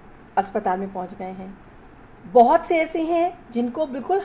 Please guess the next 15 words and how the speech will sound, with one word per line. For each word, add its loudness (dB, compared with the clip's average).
हल्का 2
फुल्की -8
दिक्कत 0
हुई -2
है, 2
उन्होंने -2
घर -4
में 0
रहकर -2
ही -4
वो -2
ठीक 0
हो 4
गए -4
हैं। -10